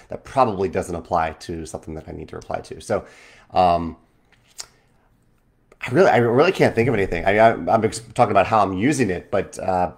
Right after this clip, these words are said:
I, I really don't have any. I, I, it seems to be wor-, working really, re-,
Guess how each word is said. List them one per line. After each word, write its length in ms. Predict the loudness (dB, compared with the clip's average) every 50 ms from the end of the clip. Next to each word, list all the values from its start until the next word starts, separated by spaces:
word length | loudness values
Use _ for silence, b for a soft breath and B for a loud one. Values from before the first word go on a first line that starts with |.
| _ _ -8
I, 140 | -6 -6 -4
I 100 | -4 -6
really 240 | -6 -4 -4 -4 -2
don't 200 | -2 -4 -4 -2
have 180 | -2 -2 0
any. 380 | 0 0 0 -2 -2 -4 -8 b b b b b b b -10
I, 40 |
I, 240 | -8 -8 -6 -8 -8 -10
it 100 | -10 -10
seems 260 | -4 -2 -2 -2 -2
to 60 | -2
be 80 | -6 -8
wor-, 260 | -4 -4 -6 -6 -4 -8
working 220 | -8 -6 -6 -8
really, 160 | -8 -8 -10
re-, 200 | -8 -8 -10 -10